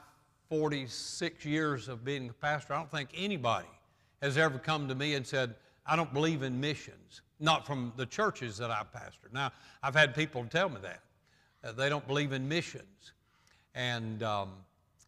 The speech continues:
and so then, um, and then evangelism.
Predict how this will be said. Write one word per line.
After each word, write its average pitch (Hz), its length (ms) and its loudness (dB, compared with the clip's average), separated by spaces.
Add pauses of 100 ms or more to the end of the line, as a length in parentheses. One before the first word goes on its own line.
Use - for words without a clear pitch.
and 147 120 -4
so 170 200 4
then, 170 260 2
um, 113 240 0 (680)
and 160 120 -2
then 214 100 4
evangelism. 151 880 2